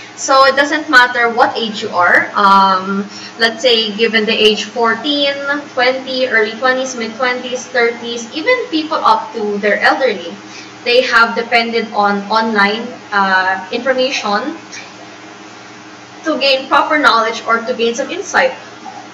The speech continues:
Um, I, I also wanted to cite that, then my next point is, it causes the great danger of misinformation and how people are to perceive things without any factual record. So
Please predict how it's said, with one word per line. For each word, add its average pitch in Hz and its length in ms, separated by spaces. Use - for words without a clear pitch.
Um, 220 380
I, 240 320
I 240 200
also 247 340
wanted 226 340
to 214 80
cite 220 480
that, 185 220
then 240 180
my 247 120
next 277 300
point 214 240
is, 196 240
it 233 160
causes 277 320
the 254 80
great 269 320
danger 233 320
of 226 160
misinformation 254 680
and 226 60
how 254 220
people 254 260
are 208 140
to 214 120
perceive 226 340
things 247 240
without 208 380
any 220 180
factual 214 500
record. 214 400
So 294 920